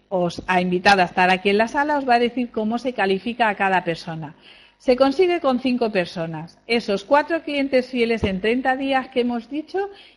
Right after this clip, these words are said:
y luego, en, si en sesenta días nos hacemos rubí... esto lo digo porque ahora hay sorpresita, vuelvo a decir que la compañía es espectacular,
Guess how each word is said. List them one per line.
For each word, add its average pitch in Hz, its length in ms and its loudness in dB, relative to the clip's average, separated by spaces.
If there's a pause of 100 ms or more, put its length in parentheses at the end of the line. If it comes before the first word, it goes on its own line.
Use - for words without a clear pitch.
y 226 160 2
luego, 226 500 4 (220)
en, 208 200 2
si 240 280 0
en 190 160 2
sesenta 311 640 0
días 220 340 -2
nos 175 200 -8
hacemos 185 420 -4
rubí... 269 580 -4 (380)
esto 240 320 0
lo 214 160 4
digo 220 260 2
porque 185 360 0
ahora 190 560 4
hay 214 400 2 (120)
sorpresita, 202 1080 2 (320)
vuelvo 208 640 2
a 208 80 4
decir 202 680 -2
que 180 140 0
la 165 180 -4
compañía 170 560 -4
es 180 100 -8
espectacular, 185 880 -2